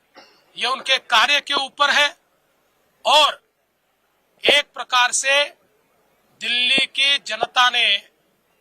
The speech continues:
आम आदमी पार्टी के नेता श्री अरविंद केजरीवाल जी, इनका नकाब उतार दिया है।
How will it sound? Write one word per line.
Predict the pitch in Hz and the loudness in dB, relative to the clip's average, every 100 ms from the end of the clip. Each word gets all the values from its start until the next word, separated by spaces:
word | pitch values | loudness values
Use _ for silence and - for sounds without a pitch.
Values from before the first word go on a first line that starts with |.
| _ _ _ _ _ _ _ _ _ _ _ | _ _ _ _ _ _ _ _ _ _ _
आम | 175 214 254 - | 0 2 2 -2
आदमी | 214 214 233 254 | -4 -4 -10 -8
पार्टी | 220 208 233 233 | -4 -4 -6 -6
के | 240 | -4
नेता | 226 214 240 240 | -6 -2 0 0
श्री | - 220 | -2 -6
अरविंद | 208 196 226 220 | -6 -6 -12 -10
केजरीवाल | 202 202 233 226 214 | -10 -8 -4 0 -2
जी, | 208 262 - - | -2 -4 -4 -12
इनका | 190 - 214 | -12 -6 -4
नकाब | 160 233 - 220 220 _ | -6 -14 -2 -2 -2 _
उतार | _ 214 220 | _ 0 0
दिया | 202 202 180 | -2 -2 -2
है। | 165 | -2